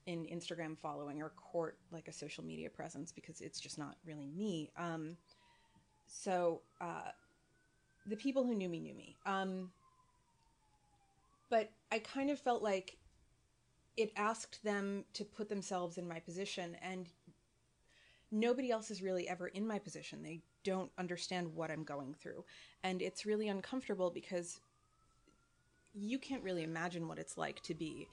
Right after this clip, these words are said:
in the pain that I'm in because you're just thinking, like, "Oh, she's in a lot of pain. What is that like?" But,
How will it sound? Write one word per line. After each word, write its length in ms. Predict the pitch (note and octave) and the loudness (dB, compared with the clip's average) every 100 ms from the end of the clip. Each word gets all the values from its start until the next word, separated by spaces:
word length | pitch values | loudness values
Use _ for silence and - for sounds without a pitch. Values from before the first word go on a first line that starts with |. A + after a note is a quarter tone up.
| - - - | -18 -20 -8
in 180 | F3 E3+ | -2 0
the 60 | D#3 | 0
pain 260 | - C#4 C#4 | 2 6 6
that 80 | |
I'm 140 | E3 D3 | 4 0
in 100 | D3 | -4
because 540 | E3 - D#3+ E3 - - - - - _ _ _ G3 | -6 -6 -6 -8 -14 -16 -20 -20 -20 _ _ _ -10
you're 340 | F#3 A3 B3+ | 2 6 6
just 180 | B3+ - | 6 2
thinking, 400 | A3 G#3 G3 F#3 | 2 4 4 4
like, 260 | F3 E3+ - | 2 0 4
"Oh, 180 | G#3+ G3+ | 8 8
she's 260 | - F#3 F3+ | 6 0 0
in 60 | |
a 60 | F3 | 0
lot 140 | E3+ | -2
of 140 | E3 - | -4 -8
pain. 480 | - A#3+ G#3 E3+ E3+ | -6 0 0 0 -2
What 320 | E3+ F3+ F3+ | 0 0 0
is 140 | E3+ | -2
that 180 | D#3+ D#3 | -2 -4
like?" 360 | G#3 C4 G#3 - - | -2 -2 -2 -8 -2
But, 260 | E3 E3 | 0 0